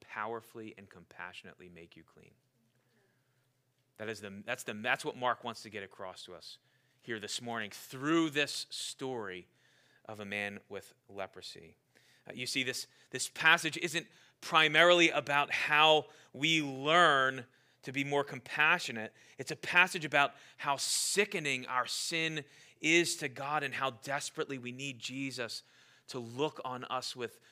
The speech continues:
compassion and cleanse us. Uh, the whole point of this passage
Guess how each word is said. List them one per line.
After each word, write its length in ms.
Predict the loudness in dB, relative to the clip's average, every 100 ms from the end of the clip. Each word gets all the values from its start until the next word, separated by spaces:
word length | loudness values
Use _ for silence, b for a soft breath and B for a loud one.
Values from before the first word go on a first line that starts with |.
| b
compassion 920 | -14 -12 -12 -10 -8 -6 -6 -6 -8 -12 -16
and 180 | -20 -20
cleanse 460 | -12 -10 -10 -12
us. 320 | -18 -20 -20 -20 b b b b -16
Uh, 60 | -12
the 160 | -10
whole 200 | -6 -4
point 480 | -4 -8 -8 -2 0
of 120 | -2
this 200 | -4 -10 -10
passage 640 | -2 2 2 0 -6 -8